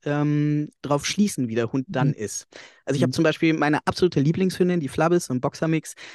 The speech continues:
Speaker 1: super geiler Clown. Also die ist mein Canides Antidepressivum, ne? Die ist, wenn ich sie
Speaker 2: <laughs>
Speaker 1: angucke, wenn ich da, die, ich bin dann immer wieder glücklich oder gut drauf,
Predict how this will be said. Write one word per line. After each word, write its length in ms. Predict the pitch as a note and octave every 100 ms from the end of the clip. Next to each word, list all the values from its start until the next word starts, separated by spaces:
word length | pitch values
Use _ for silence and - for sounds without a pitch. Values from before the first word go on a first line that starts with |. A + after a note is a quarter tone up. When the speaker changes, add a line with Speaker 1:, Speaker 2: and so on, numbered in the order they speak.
| - _
Speaker 1:
super 840 | C3 C3 F#3 - F3 E3+ E3+ D#3+ _ _ _ C#3+ C3
geiler 720 | D3+ D#3 F3 D#3+ D#3 D3+ D3+ - _ -
Clown. 460 | - C#3 D#3+ G3+ B3+
Also 200 | - D3
die 160 | D3 D#3+
ist 200 | E3 -
mein 520 | D3+ D3 D3+ D3 D3 - - -
Canides 480 | D#3 E3 F#3 F3+ -
Antidepressivum, 760 | D#3+ D3+ D#3 - - E3 F3+
ne? 140 | D#3+ E3
Die 140 | E3+
ist, 240 | D3 -
wenn 180 | D#3 D#3
ich 120 | F3
sie 160 | - E3
Speaker 2:
<laughs> 60 | -
Speaker 1:
angucke, 560 | F#3 F#3 E3+ F3 E3+
wenn 120 | D#3+
ich 100 | E3
da, 140 | - E3+
die, 260 | - D3+ E3
ich 160 | - -
bin 280 | G#3 G#3+ F#3
dann 200 | E3 F3+
immer 300 | - E3+ E3
wieder 200 | D3 D3+
glücklich 380 | D3 D3+ D#3+ E3
oder 140 | D3 C#3
gut 240 | C#3+ -
drauf, 220 | D3+ D#3